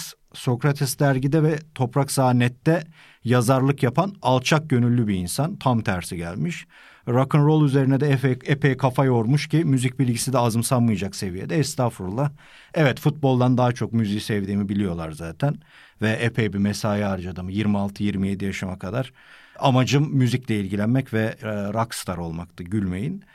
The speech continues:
Kendisine ne sorarsanız üşenmeden cevaplar. Estağfurullah. Yani bildiğim kadar fikirlerimle, e, konu, birçok insanla konuşuyorum. Birçok yazı yazarken, e, kitaplar, makaleler okuyoruz.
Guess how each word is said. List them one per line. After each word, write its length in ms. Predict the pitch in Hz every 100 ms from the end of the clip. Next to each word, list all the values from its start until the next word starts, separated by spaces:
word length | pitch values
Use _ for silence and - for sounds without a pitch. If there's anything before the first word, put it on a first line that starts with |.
| - - - _
Kendisine 560 | - 143 143 135 165 165
ne 80 | 165
sorarsanız 560 | 156 127 117 110 185
üşenmeden 560 | 180 - 139 127 113 117
cevaplar. 480 | 117 113 95 - 214
Estağfurullah. 680 | 233 - 214 156 117 104 120
Yani 240 | 151 143
bildiğim 420 | 208 202 185 175
kadar 340 | 151 120 117 123
fikirlerimle, 920 | - 156 165 147 147 143 110 101 110 - -
e, 200 | - 151
konu, 280 | 156 170 175
birçok 520 | 165 160 160 175 160
insanla 440 | 156 147 151 143 131
konuşuyorum. 500 | 120 110 120 123 143
Birçok 300 | 143 147 143
yazı 220 | 135 131
yazarken, 640 | 127 123 127 131 131 -
e, 180 | 120 113
kitaplar, 500 | - - 135 - 127
makaleler 600 | 127 127 131 127 127 123
okuyoruz. 480 | 98 - 120 160